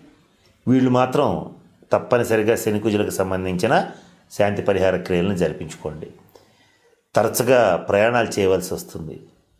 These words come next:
ఈ ప్రయాణాలు అనేటువంటివి తప్పనిసరి అవుతాయి, వెళ్ళి తీరాల్సిన పరిస్థితులు ఉంటాయి.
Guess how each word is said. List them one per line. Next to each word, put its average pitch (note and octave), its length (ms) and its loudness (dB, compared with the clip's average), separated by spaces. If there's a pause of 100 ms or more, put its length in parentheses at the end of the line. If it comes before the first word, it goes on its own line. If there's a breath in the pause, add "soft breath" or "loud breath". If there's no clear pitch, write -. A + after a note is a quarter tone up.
(140)
ఈ B2+ 120 2
ప్రయాణాలు C#3 540 4
అనేటువంటివి A2+ 680 0 (540)
తప్పనిసరి D3 520 2
అవుతాయి, D#2+ 300 -4 (280)
వెళ్ళి G2+ 300 0
తీరాల్సిన A#2+ 520 2
పరిస్థితులు G2 480 -2
ఉంటాయి. D2+ 300 -6